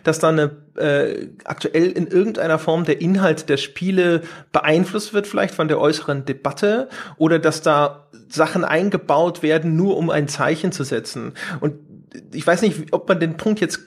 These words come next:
völlig absprechen kann. Also gerade wenn man sieht, mit, äh, was für einer Art und Weise und welcher Tonfall das jetzt gerade so im Rahmen von Gamergate und so diese Debatte geführt wurde, kann ich mir tatsächlich sogar vorstellen, dass manche Entwicklungsstudios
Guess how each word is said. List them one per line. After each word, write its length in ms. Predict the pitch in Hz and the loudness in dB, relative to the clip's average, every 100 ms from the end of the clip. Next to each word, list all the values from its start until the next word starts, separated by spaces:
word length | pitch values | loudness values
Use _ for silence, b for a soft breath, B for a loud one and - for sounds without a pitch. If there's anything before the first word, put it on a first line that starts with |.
| - | -14
völlig 800 | - - - 196 233 214 156 - | -12 -12 0 4 4 4 0 -2
absprechen 640 | 151 - - - 127 135 123 | -4 -4 -8 -6 -4 -6 -10
kann. 380 | - 120 123 135 B 139 | -6 -6 -8 -12 B -4
Also 140 | 147 | -2
gerade 380 | 156 131 170 185 | 2 2 4 2
wenn 100 | 175 | 2
man 160 | 165 | 0
sieht, 320 | 156 196 220 175 | 0 -2 -2 2
mit, 300 | 170 156 - | 0 0 0
äh, 240 | 156 139 | 0 2
was 140 | 147 | 0
für 120 | - 151 | 0 0
einer 220 | 151 135 | 2 0
Art 340 | - 135 170 | 2 0 0
und 200 | 156 143 | -2 -4
Weise 240 | 139 175 196 | -2 0 0
und 100 | 160 | 0
welcher 260 | 156 151 | 0 -2
Tonfall 760 | - 156 180 226 - 185 185 185 | -2 0 2 2 0 2 2 2
das 160 | 143 | -2
jetzt 240 | 156 151 - | -4 -6 -2
gerade 240 | 127 160 | 2 2
so 100 | 156 | 0
im 160 | 139 139 | -2 0
Rahmen 320 | 139 135 135 | 0 0 -2
von 180 | 139 127 | -6 -2
Gamergate 480 | 180 233 196 175 170 | 0 2 2 0 -2
und 120 | 165 | -2
so 240 | 165 165 165 B - | 0 0 -2 B -2
diese 160 | 147 | 0
Debatte 340 | 156 156 156 156 | 2 2 0 -4
geführt 540 | 131 180 294 311 - | -4 0 2 0 0
wurde, 180 | 131 131 | 0 2
kann 160 | 170 | -2
ich 100 | 165 | -2
mir 60 | 175 | -4
tatsächlich 360 | 156 165 156 151 | -2 0 0 0
sogar 180 | 151 | -2
vorstellen, 360 | 123 139 - 202 | 2 0 2 0
dass 160 | 139 - | 0 0
manche 260 | 135 131 | 0 0
Entwicklungsstudios 920 | 147 143 - 156 156 165 185 196 202 | -2 -2 0 -2 2 0 2 0 0